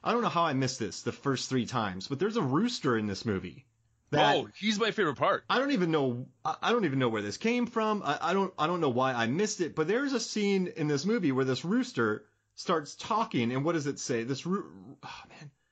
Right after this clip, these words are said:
Speaker 1: what is the, what, do you know what the rooster
Speaker 2: Well, he's
Speaker 1: said?
Speaker 2: like,
Speaker 1: I have the
Speaker 2: he's
Speaker 1: whole
Speaker 2: like,
Speaker 1: thing written
Speaker 2: The
Speaker 1: down.
Speaker 2: He's like, "The sun came up again. I can't believe the sun." And he's like, and I think it's, what, what he's
Speaker 1: Oh.
Speaker 2: doing is, like, when you hear a rooster crowing, that's what's actually going on in Rooster Talk, is they just, they can't believe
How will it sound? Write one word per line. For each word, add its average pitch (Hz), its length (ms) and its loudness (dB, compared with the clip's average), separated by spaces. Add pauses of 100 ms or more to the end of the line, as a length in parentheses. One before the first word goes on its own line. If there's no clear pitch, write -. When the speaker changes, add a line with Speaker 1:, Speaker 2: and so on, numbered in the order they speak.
(240)
Speaker 1:
what 175 120 0
is 180 120 -2
the, 180 80 -2
what, 165 320 -4
do 180 80 0
you 180 40 2
know 202 60 4
what 208 100 0
the 196 80 2
rooster 190 240 2
Speaker 2:
Well, 185 80 6
he's 202 140 4
Speaker 1:
said? 196 120 4
Speaker 2:
like, 170 120 4
Speaker 1:
I 185 60 4
have 202 120 2
the 180 60 4
Speaker 2:
he's 156 40 0
Speaker 1:
whole 180 100 4
Speaker 2:
like, 160 80 4
Speaker 1:
thing 175 160 2
written 143 180 2
Speaker 2:
The 135 60 4
Speaker 1:
down. 117 320 2 (480)
Speaker 2:
He's 190 120 -6
like, 208 120 0
"The 196 80 -4
sun 330 320 0
came 277 200 2
up 233 140 -2
again. 175 460 0
I 190 100 2
can't 269 320 2
believe 262 300 0
the 254 80 -4
sun." 359 340 0
And 208 80 -2
he's 180 160 2
like, 170 240 0 (500)
and 160 240 -4
I 165 180 4
think 208 200 -2
it's, 170 180 -2
what, - 160 -6
what 156 120 2
he's 131 160 2
Speaker 1:
Oh. 180 60 2
Speaker 2:
doing 208 200 4
is, 120 140 2
like, 113 160 2
when 127 100 -2
you 123 60 -2
hear 151 240 4
a 123 40 4
rooster 127 300 2
crowing, 139 480 2
that's 123 320 0
what's 120 180 0
actually 113 300 0
going 110 220 2
on 104 60 0
in 101 40 2
Rooster 151 240 2
Talk, 101 300 0
is 104 100 0
they 110 80 2
just, 107 220 -6
they 127 140 2
can't 120 340 2
believe 104 720 2